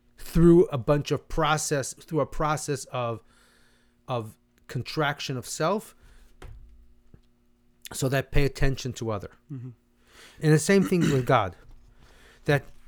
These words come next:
Speaker 1: for God to, in a certain sense, leave this space of absolute divinity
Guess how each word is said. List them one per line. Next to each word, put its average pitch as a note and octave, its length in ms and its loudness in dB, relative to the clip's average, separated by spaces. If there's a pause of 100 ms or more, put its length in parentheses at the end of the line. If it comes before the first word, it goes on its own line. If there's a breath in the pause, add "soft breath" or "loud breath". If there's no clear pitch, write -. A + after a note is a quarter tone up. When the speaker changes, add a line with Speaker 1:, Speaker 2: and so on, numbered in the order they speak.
(460)
Speaker 1:
for - 200 -2
God F3 420 2 (120)
to, C#3+ 340 -2 (680)
in D3+ 120 -2
a D3+ 40 -2
certain F#3+ 360 -6
sense, D3+ 400 -8 (720)
leave E3 440 0
this D#3 260 0
space - 840 -6 (640)
of B2+ 120 -8 (100)
absolute D3 500 -6
divinity A#2 500 -8